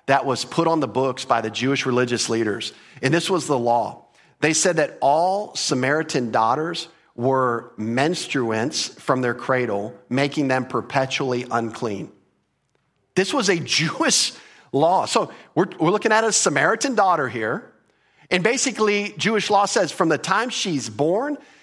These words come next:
until the time she dies, she's like a woman who's bleeding.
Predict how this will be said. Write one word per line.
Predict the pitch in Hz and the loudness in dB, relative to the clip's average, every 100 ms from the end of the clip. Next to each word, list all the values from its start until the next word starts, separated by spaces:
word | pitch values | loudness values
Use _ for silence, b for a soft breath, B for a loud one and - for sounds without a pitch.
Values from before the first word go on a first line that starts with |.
| B | B
until | 156 151 190 | 0 2 2
the | 170 | 2
time | 139 175 190 | 2 2 2
she | 196 - 160 | -2 -4 0
dies, | 151 160 180 180 - | 4 4 4 0 -4
she's | - 196 156 | -2 -2 2
like | 165 190 | 2 2
a | 180 | 0
woman | 147 165 165 | 0 0 0
who's | 139 123 | 0 0
bleeding. | - 120 104 110 107 | 0 -2 -2 -4 -8